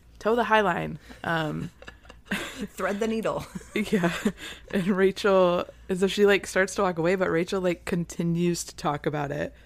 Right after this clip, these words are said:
Speaker 1: and she wants to go to Ross and, like, talk about what happened, and Monica tells her not to. Like,
Speaker 2: Yeah.
Speaker 1: "Rachel, look, he's married. Let it go. You can't do that. There's nothing you could do. If you go talk to him, I can't help you."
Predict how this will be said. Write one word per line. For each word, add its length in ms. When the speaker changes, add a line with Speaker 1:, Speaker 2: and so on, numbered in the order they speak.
Speaker 1:
and 100
she 140
wants 280
to 80
go 80
to 60
Ross 680
and, 420
like, 260
talk 220
about 180
what 140
happened, 460
and 140
Monica 340
tells 260
her 280
not 400
to. 500
Like, 300
Speaker 2:
Yeah. 160
Speaker 1:
"Rachel, 300
look, 220
he's 200
married. 540
Let 120
it 120
go. 480
You 140
can't 300
do 160
that. 260
There's 160
nothing 280
you 140
could 80
do. 300
If 180
you 80
go 140
talk 260
to 120
him, 180
I 100
can't 240
help 200
you." 260